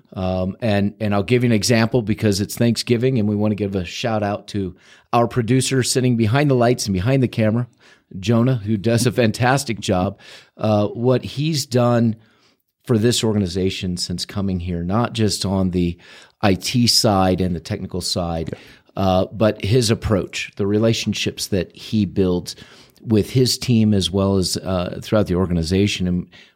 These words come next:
Speaker 1: we get so much positive feedback on where we are today with tech services. So, Jonah, thank you for that and your team.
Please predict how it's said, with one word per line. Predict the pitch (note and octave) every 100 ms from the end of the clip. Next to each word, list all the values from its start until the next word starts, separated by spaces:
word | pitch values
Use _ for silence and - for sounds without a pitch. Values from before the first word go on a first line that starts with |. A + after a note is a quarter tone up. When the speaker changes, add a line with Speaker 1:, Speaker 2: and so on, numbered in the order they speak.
| -
Speaker 1:
we | G#2+
get | B2
so | B2
much | G#2 -
positive | B2+ B2+ G#2 F#2
feedback | - C3 A2 D#2+ D#2+ F#2+
on | F2+
where | F2 G2+
we | G2+ F2+
are | F2+
today | F#2+ - F2+ D#2+ D#2+ - - - -
with | F#2 -
tech | E2 -
services. | - D2 D2+ - D#2
So, | - E2+
Jonah, | G2 G2+ G2 - _ _ _ _
thank | - A#2 A2+ -
you | A2
for | G2 G#2
that | G2 F#2+ F#2 -
and | F#2+ F#2
your | G2
team. | F2 F2+ D#2+ F2+